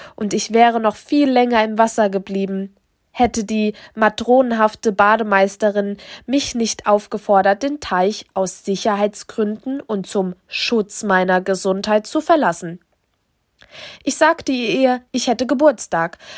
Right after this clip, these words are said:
als könnte mir die Information eine inoffizielle Bonusrunde verschaffen.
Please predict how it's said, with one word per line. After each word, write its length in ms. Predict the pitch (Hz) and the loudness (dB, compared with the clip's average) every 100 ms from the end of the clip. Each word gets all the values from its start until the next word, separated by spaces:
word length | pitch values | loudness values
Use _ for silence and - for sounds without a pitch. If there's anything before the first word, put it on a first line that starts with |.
| - | -8
als 240 | 196 - | -6 -6
könnte 260 | - 202 202 | -6 -6 -2
mir 120 | 190 | -2
die 120 | 180 | -4
Information 760 | - 190 185 180 170 - 214 208 | -8 -6 -4 -4 -6 -6 -6 -4
eine 180 | - 180 | -4 -6
inoffizielle 1000 | - 302 311 247 - 202 - 226 214 214 | -2 -4 -2 -6 -6 -8 -4 -2 0 0
Bonusrunde 800 | 202 214 240 185 - - 175 170 | -2 -2 0 -2 -6 -6 -4 -4
verschaffen. 640 | - 170 160 160 180 170 | -4 -4 -2 -4 -6 -8